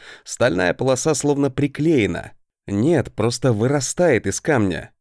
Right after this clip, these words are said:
Но всё же это рельсы. Даже форма такая же, как в Империи. Если отличия есть, то они незначительны.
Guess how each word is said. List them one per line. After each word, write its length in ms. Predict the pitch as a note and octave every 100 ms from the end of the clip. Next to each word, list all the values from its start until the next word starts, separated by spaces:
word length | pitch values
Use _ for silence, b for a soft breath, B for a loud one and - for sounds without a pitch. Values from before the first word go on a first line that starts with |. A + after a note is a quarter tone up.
| _ -
Но 260 | G2 F#2+
всё 320 | - - D3
же 160 | D3 D3+
это 300 | - C3 C3+
рельсы. 600 | C3+ C#3 G2+ - D#2+ - B B B
Даже 320 | - C3+ D#3+
форма 400 | E3+ - F#3+ A2+
такая 480 | G2 G#2+ - E3 D#3+
же, 120 | C3+
как 200 | B2+ C3
в 80 | C3+
Империи. 560 | D3 D3 C3+ G2 - - _ _ _ -
Если 360 | G#2 D3+ - C#3
отличия 500 | C3 D3 C3 - G2+
есть, 580 | F2+ C#3+ D3+ - - -
то 200 | A#2+ -
они 260 | C#3 C3
незначительны. 960 | C3 B2 A#2 C3 C3 B2+ - E2+ -